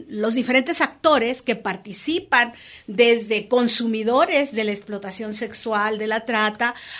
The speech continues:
hasta de las personas que tienen un mayor nivel de vulnerabilidad,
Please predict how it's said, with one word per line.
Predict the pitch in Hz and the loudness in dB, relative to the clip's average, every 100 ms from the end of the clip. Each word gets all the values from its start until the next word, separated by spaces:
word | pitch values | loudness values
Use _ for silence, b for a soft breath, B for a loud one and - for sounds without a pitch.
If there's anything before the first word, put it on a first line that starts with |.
| B | B
hasta | 214 233 - 233 214 202 202 196 | 0 0 -2 0 0 0 -2 -4
de | 220 | -4
las | 214 214 | -2 -4
personas | 240 214 302 392 392 | -6 -4 -2 -2 -2
que | |
tienen | 269 269 262 | -4 -2 -2
un | 254 | 0
mayor | 247 240 247 240 | 0 2 0 0
nivel | 233 240 302 | 0 2 2
de | |
vulnerabilidad, | 277 240 226 214 214 214 208 202 269 | 0 0 0 2 0 -2 -4 -4 -6